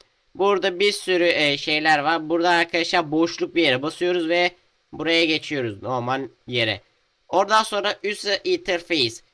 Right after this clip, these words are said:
Buradan arkadaşlar istediğiniz mouse tipini seçebilirsiniz.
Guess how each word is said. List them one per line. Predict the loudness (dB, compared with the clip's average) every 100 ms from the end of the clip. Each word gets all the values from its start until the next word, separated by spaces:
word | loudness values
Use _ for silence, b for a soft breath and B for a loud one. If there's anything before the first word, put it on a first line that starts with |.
| _
Buradan | -4 0 4
arkadaşlar | 4 4 0 -2 -4 -6
istediğiniz | -6 -4 -2 -2
mouse | 0 2 2 0
tipini | -8 -6 -4
seçebilirsiniz. | -4 -2 0 0 -2 -2 -4 -4 -6